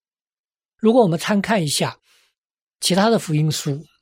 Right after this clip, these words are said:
前三本的福音书，我们叫做对观福音书，或者叫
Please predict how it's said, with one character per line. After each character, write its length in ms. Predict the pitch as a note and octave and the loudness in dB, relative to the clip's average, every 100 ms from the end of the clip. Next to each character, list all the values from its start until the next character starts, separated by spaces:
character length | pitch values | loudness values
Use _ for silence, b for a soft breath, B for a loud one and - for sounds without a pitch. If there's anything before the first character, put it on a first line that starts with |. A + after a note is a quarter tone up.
| _ _ _ _ _ _ _ _ _ _ _ _ - | _ _ _ _ _ _ _ _ _ _ _ _ -8
前 420 | - F#3 G3 B3+ | 0 2 2 0
三 340 | - B3+ A#3 A3+ | 0 2 2 2
本 180 | D#3+ | 0
的 100 | D3 | 0
福 160 | D#3 F3 | 0 2
音 140 | F3 E3+ | 2 2
书， 260 | - F3+ | 0 -2
我 100 | F3+ | -2
们 80 | D3+ | -2
叫 140 | F#3 | 0
做 100 | E3 | 0
对 240 | E3 A#3 F3 | 0 2 2
观 280 | E3+ F3 F3+ | 2 2 0
福 200 | - D3+ | -2 -2
音 180 | D3+ | -2
书， 260 | C#3+ F3 D3 | -2 -4 -4
或 260 | G3 - E3+ | -4 -2 -2
者 100 | D3 | -2
叫 260 | F3 D3 | -4 -6